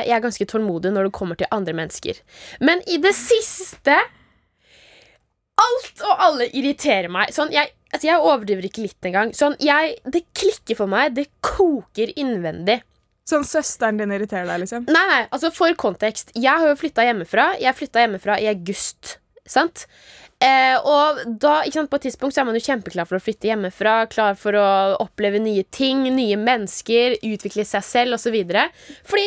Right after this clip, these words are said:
Speaker 1: jeg var bare, mamma og pappa irriterte meg, søsteren min irriterte meg, ikke sant? Du vet, den sånn klassiker der, ikke sant? At,
Speaker 2: Ja.
Speaker 1: "Åh, irriterende familie", sånn, ikke sant?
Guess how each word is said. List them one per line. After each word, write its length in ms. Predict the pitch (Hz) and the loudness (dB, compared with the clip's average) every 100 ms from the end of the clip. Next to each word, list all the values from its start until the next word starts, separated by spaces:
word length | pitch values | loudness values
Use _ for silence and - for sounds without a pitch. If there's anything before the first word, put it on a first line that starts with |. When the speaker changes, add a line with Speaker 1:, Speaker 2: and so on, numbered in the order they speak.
| - | 2
Speaker 1:
jeg 140 | 285 | 2
var 80 | 285 | 4
bare, 200 | 262 220 | 2 2
mamma 160 | 269 233 | -2 -2
og 60 | 247 | -2
pappa 160 | 233 | -2
irriterte 320 | 202 196 180 185 | -2 -4 -4 -2
meg, 140 | 196 | -2
søsteren 240 | 214 190 170 | -4 -4 -4
min 80 | 165 | -4
irriterte 240 | 170 165 | -4 -4
meg, 80 | 180 | -4
ikke 80 | 202 | -2
sant? 140 | 220 - | -4 -4
Du 160 | 240 | 0
vet, 160 | 285 - 190 _ | 0 0 -20 _
den 160 | 220 202 | 0 0
sånn 160 | 196 180 | -2 -4
klassiker 480 | - 160 - 151 170 | -2 -2 -4 -2 -2
der, 160 | 151 - | -2 -2
ikke 100 | 190 | 0
sant? 220 | 185 - - | 0 -2 -8
At, 160 | 208 | 0
Speaker 2:
Ja. 80 | 254 | 4
Speaker 1:
"Åh, 480 | 190 180 220 220 202 170 - | 4 4 4 4 2 -6 -8
irriterende 440 | 190 185 190 170 | -6 -2 0 0
familie", 300 | 180 175 165 | -2 -2 -2
sånn, 160 | 190 208 | -2 -2
ikke 100 | - | 2
sant? 220 | 247 285 | 2 2